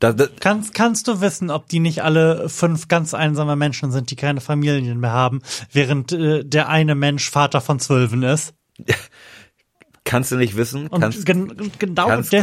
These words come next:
Speaker 1: kannst, kannst du nur arm. Das, da, darum ist es na-, natürlich nicht weniger
Speaker 2: Mhm.
Speaker 1: schlimm, dass,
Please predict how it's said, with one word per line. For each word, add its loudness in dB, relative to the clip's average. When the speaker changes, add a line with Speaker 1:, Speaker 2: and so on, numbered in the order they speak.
Speaker 1:
kannst, 0
kannst 4
du 4
nur 2
arm. 4
Das, -2
da, 0
darum 2
ist -4
es -4
na-, 0
natürlich 0
nicht 0
weniger 2
Speaker 2:
Mhm. -2
Speaker 1:
schlimm, -2
dass, -4